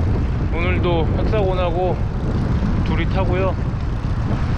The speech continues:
뭐 먹을 거 먹으러 가고 마음껏 뭉개다 오겠습니다.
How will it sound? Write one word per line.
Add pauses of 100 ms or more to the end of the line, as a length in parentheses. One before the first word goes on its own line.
(320)
뭐
먹을
거
먹으러
가고 (760)
마음껏
뭉개다
오겠습니다.